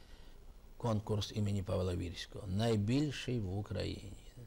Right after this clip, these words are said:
де приймає участь на першому турі тисяча двісті колективів. Ну, порахуйте, якщо в колективі мінімум п'ятдесят,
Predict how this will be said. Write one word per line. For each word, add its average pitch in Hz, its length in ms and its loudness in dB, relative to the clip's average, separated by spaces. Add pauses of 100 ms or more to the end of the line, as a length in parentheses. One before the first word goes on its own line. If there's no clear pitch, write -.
(480)
де 95 480 6
приймає 92 680 2
участь 127 420 -2
на 92 100 -2
першому 95 540 -2
турі 113 340 -2 (180)
тисяча 139 720 0
двісті 107 800 -2
колективів. - 540 -6 (920)
Ну, 120 200 4
порахуйте, 113 680 2
якщо 92 520 0 (320)
в - 40 -12
колективі 101 480 0
мінімум 92 520 2
п'ятдесят, 92 640 0